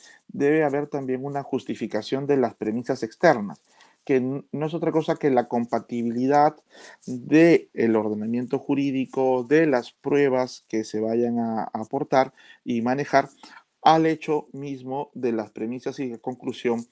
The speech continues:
presentes en esta coherencia interna, ¿no? En este caso, como dice el tribunal, se debe apreciar si las afirmaciones sobre hechos o sobre el derecho hechas por el juez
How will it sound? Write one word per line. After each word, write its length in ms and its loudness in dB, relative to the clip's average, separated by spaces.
presentes 560 -2
en 140 -2
esta 220 -6
coherencia 360 -6
interna, 280 -12
¿no? 120 -6
En 100 -4
este 180 -4
caso, 320 2
como 220 -2
dice 160 0
el 80 -2
tribunal, 400 4
se 200 2
debe 260 6
apreciar 640 2
si 200 -4
las 220 -4
afirmaciones 840 -2
sobre 440 2
hechos 460 -4
o 80 -4
sobre 260 -2
el 100 -6
derecho 480 0
hechas 300 -4
por 160 0
el 80 2
juez 340 0